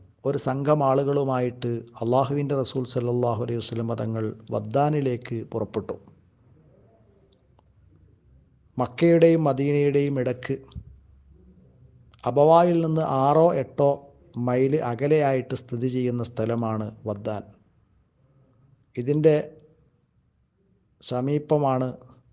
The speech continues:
അബവാ ഉള്ളത്. അതുകൊണ്ട് ഖസ്വത്തുൽ അബവാ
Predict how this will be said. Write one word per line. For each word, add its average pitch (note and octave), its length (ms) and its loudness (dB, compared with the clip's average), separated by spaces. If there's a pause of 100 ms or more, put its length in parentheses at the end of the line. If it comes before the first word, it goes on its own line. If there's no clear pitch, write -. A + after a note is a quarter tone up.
(320)
അബവാ C3 400 4 (380)
ഉള്ളത്. A2 280 -8 (1120)
അതുകൊണ്ട് D3 440 4 (480)
ഖസ്വത്തുൽ D3+ 560 0
അബവാ C#3+ 400 4